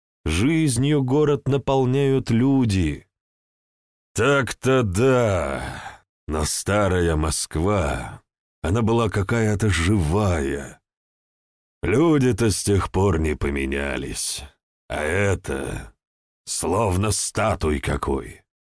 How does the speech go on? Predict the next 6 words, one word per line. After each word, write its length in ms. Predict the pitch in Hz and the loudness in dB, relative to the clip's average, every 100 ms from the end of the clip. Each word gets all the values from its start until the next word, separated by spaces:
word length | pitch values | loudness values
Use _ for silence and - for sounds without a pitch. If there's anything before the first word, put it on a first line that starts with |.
| _ _ _ _ _ _ - | _ _ _ _ _ _ -12
Вроде 540 | 64 65 85 87 85 | -8 -2 0 0 -2
красиво, 960 | - 82 87 - 92 90 73 67 - - _ _ | -2 -2 -2 0 0 0 0 -6 -12 -20 _ _
правильно, 1040 | 67 65 73 85 80 73 69 67 67 71 _ _ _ _ _ _ - | -8 -4 -2 0 0 0 0 -2 -2 -6 _ _ _ _ _ _ -12
но 400 | 69 69 76 107 | -8 -4 -2 0
нет 400 | 107 110 110 92 | 0 2 0 0
естества». 1200 | 95 101 - - 98 - - 87 76 64 73 | 0 0 -2 -2 0 0 -4 -2 -2 -4 -8